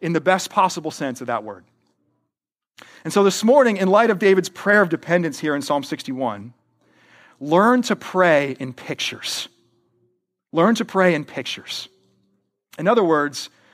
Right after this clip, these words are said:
pray by meditating on the pictures that God has given us in Scripture, which depict both our dependence and the strength and safety that is found in God.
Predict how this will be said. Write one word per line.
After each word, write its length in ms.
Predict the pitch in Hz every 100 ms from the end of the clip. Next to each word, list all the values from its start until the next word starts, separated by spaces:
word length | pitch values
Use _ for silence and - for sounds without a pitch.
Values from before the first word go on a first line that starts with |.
| _ _ -
pray 400 | - 208 233 285
by 200 | 220 196
meditating 840 | 175 175 226 233 - 165 151 156
on 160 | 156 156
the 80 |
pictures 800 | 165 - 247 - 151 123 135 - _ - -
that 220 | 170 139
God 300 | 156 190 240
has 180 | 214 185
given 320 | 151 196 202
us 220 | 175 156 -
in 140 | 160
Scripture, 720 | - - 226 - 117 110 156 _ _ _ _ _
which 220 | - 190 -
depict 680 | 208 - - 247 - 139
both 260 | 180 226 -
our 140 | 180 175
dependence 960 | 160 - 240 277 160 214 - - - _ _ _ _ _
and 200 | 185 220
the 40 | 190
strength 640 | - - 175 196 202 -
and 120 | 156 151
safety 500 | - 170 170 151 135
that 120 | 131
is 120 | 127
found 340 | - 131 131
in 120 | 113 107
God. 260 | 92 85